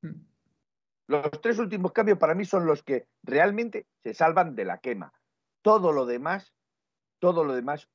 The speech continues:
Speaker 2: hoy ha sido bochornoso, porque nos han dado una lección de modestia tremenda. Nos han
Speaker 1: Sí.
Speaker 2: bajado otra vez al piso.
Speaker 1: Sí, sí. Los, eh, a ver, el, el, el Barça yo creo que ha hecho un muy buen partido. Además,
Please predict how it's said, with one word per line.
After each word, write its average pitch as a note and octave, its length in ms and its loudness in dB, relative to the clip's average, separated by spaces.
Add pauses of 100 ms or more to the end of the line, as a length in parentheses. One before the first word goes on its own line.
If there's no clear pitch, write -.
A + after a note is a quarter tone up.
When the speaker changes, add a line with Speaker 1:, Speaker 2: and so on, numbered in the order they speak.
Speaker 2:
hoy G3+ 320 2 (120)
ha C3 120 -6
sido G3 380 -4 (340)
bochornoso, G#2 840 -6 (280)
porque A2+ 540 0
nos G#2+ 300 -4
han G3 220 4 (220)
dado A2+ 540 0
una F3 280 -2
lección A#2+ 440 -4 (200)
de B2+ 220 -2
modestia F#3+ 720 0 (360)
tremenda. A#2+ 880 -2 (1500)
Nos A2+ 160 -8
han E3+ 80 6
Speaker 1:
Sí. E3+ 60 2
Speaker 2:
bajado E3 320 2
otra D3 180 0
vez E3+ 160 0
al C#3 180 0
piso. - 380 -14 (440)
Speaker 1:
Sí, - 160 -14
sí. F2 200 -14 (240)
Los, D#2 360 -6
eh, D#2 560 0
a C#2+ 80 2
ver, F2 220 4
el, C#2 260 -2
el, D2 180 2
el D#2 180 4
Barça E2 240 2
yo F#2 60 2
creo F#2+ 120 4
que G2 40 4
ha F#2+ 40 4
hecho F#2+ 140 -2
un E2+ 80 0
muy E2+ 100 0
buen D#2 160 0
partido. F#2 380 2
Además, E2 480 -2